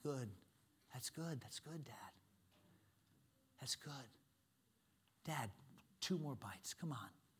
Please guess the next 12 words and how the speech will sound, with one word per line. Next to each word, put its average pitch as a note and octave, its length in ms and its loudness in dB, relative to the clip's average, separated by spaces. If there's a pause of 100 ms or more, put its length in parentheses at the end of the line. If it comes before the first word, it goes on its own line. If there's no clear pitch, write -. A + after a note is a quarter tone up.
(580)
Come F3 140 6
on, B2+ 140 6
Dad, G#2 320 0
two E3+ 160 2
more C3+ 160 4
bites." - 460 -2 (2000)
Sometimes F#3+ 420 12
that's D#3+ 140 12
the - 80 4
way D3 140 10
we C3 100 6
pastor. D3 480 2